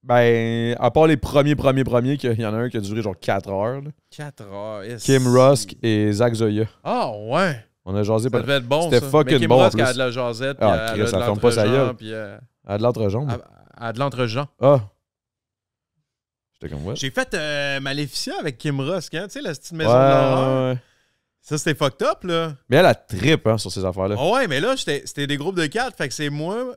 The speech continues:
Speaker 2: euh, mon chum, euh, ben, Max, puis, euh, il y avait Kim Rusk, puis un autre dude, puis on était juste quatre sur un parcours d'une heure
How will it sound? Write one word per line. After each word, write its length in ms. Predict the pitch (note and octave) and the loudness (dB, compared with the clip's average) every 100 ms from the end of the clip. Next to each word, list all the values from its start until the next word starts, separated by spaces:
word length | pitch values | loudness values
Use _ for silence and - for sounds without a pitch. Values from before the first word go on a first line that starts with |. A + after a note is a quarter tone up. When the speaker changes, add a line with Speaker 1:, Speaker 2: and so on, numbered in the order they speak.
| - | -10
Speaker 2:
euh, 140 | B2+ | -10
mon 400 | B2+ B2 C3+ C#3 | -10 -10 -8 -8
chum, 380 | - D3+ D3 C#3+ | -6 -6 -6 -8
euh, 200 | B2+ A#2+ | -8 -8
ben, 220 | A2+ A#2 | -8 -10
Max, 400 | A#2 E3 - - - | -8 -10 -12 -18 -20
puis, 220 | - C3 | -10 -6
euh, 180 | B2+ A#2+ | -4 -4
il 60 | A#2+ | -6
y 40 | |
avait 140 | A#2+ | -8
Kim 240 | B2 D#3 C#3+ | -8 -6 -6
Rusk, 300 | C#3 F3 - | -4 -6 -8
puis 100 | D3 | -8
un 140 | B2+ | -6
autre 160 | C3 A2+ | -6 -8
dude, 280 | C#3 A3 G3+ | -8 -8 -12
puis 120 | - | -14
on 100 | B2 | -12
était 240 | A#2+ - A#2+ | -10 -8 -8
juste 260 | C#3 E3+ - | -8 -12 -10
quatre 260 | E3+ G3 - | -8 -8 -10
sur 120 | B2+ | -12
un 80 | A#2 | -10
parcours 320 | B2+ - E3 | -12 -10 -8
d'une 360 | C#3 B2+ B2+ B2 | -6 -6 -6 -8
heure 280 | C#3+ G3 | -8 -8